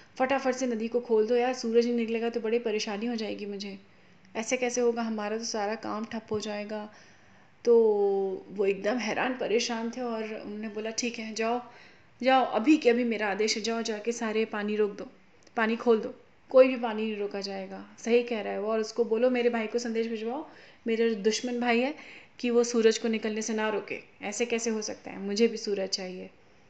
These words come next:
और वो जाके दोबारा सो गए। और <laughs> उसके थोड़ी देर बाद ही मंत्री हल्का हल्का मन में हंस रहा था। थोड़ी देर बाद, तो कुछ घंटों के बाद भाई छः बज गए, घंटा बजा, सूरज निकला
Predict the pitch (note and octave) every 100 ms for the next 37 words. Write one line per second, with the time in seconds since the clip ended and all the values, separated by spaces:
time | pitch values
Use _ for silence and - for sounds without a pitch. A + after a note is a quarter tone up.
0 | _ _ _ _ - A#3 G#3 E3 D#3 C3
1 | A3+ A3+ F#3+ C#3 G#3 C#4+ C#4 C4+ C4+ -
2 | - - _ - - _ _ - - B3
3 | A3+ - A#3 - A#3 - - - - B3
4 | - B3+ B3 A3 A3+ A3+ G#3+ A3 G#3+ A3+
5 | B3 A#3 - - - G#3+ G3+ G3+ A#3 A#3+
6 | G3 A3 G#3+ G#3 G#3+ G3+ G3+ A3 F#3+ -
7 | A#3 A#3 A3 F#3+ - - - - C4+ B3+
8 | A#3+ A#3 A3+ G#3+ G#3 - A3+ A#3 A#3+ A3+
9 | G#3+ A3 A3+ G3 G3 - G#3 G3+ A3+ C4
10 | C#4+ B3+ G#3+ G3 F#3+ A#3+ B3+ B3 G3+ G3+
11 | G#3+ A3+ B3 B3 B3+ G3+